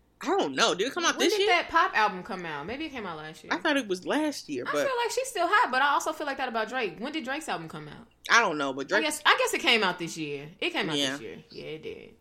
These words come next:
Speaker 1: Okay, so number five is Cardi B. Number six is
Speaker 2: Mm-hmm.
Speaker 1: X X Tentacion.
Speaker 2: Mm.
Speaker 1: Seven is Imagine Dragons.
Speaker 2: It's just a shame that you get all this shame, this fame when you dead.
Speaker 1: A,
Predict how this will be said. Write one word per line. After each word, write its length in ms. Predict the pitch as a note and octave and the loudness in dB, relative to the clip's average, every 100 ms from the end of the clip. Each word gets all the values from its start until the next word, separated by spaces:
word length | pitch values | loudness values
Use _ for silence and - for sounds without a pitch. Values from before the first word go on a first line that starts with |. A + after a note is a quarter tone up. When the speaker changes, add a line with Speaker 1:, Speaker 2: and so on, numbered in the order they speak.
| - | 2
Speaker 1:
Okay, 320 | A3 C4 G#3 F3 | 4 8 8 8
so 260 | F#3+ E3+ | 8 6
number 260 | F#3 G3+ F#3+ | 6 4 4
five 440 | G3 F#3+ G3 G3+ | 6 8 8 6
is 140 | F3+ - | 0 0
Cardi 320 | F#3 F3 F3 | 4 6 6
B. 360 | E3 A#3+ B3+ - - - - | 4 2 0 -4 -14 -18 -4
Number 260 | G3 F3+ E3 | 0 2 2
six 380 | - G#3+ G#3+ F3 | 4 4 4 -2
is 160 | D#3 E3 | -6 2
Speaker 2:
Mm-hmm. 80 | |
Speaker 1:
X 220 | E3+ F3 C#3+ | 2 4 2
X 420 | F3 - - - | 2 2 -12 -6
Tentacion. 960 | - F3+ F#3 F3+ - E3+ G#3+ A#3+ A#3+ B3+ _ - - - - - _ - | -4 4 4 4 2 0 0 -2 -6 -10 _ -20 -20 -20 -20 -20 _ -16
Speaker 2:
Mm. 40 | |
Speaker 1:
Seven 480 | - A3 G#3 A3 G#3+ | 2 8 8 8 2
is 200 | E3+ E3 | 0 0
Imagine 460 | D#3+ F3 F3+ E3 D#3+ | 4 4 4 0 0
Dragons. 420 | E3 F#3 G#3 A3+ | 4 6 4 2
Speaker 2:
It's 100 | A#3+ | 2
just 160 | A#3 | 2
a 60 | A3 | 2
shame 360 | - C4+ C4+ A#3+ | 8 10 10 8
that 160 | A3 | 4
you 80 | C4 | 4
get 140 | A#3 A3 | 6 8
all 160 | G#3 | 10
this 160 | G#3+ G#3+ | 8 4
shame, 280 | G#3+ G3+ F#3 | 2 0 0
this 180 | G3 G3+ | -2 0
fame 300 | G#3 F#3+ F3+ | 0 0 -2
when 120 | F3 | -6
you 100 | F3 | -6
dead. 400 | E3 C#3+ C3 C3 - - | -2 -2 -2 -6 -12 -12
Speaker 1:
A, 140 | B3+ | -12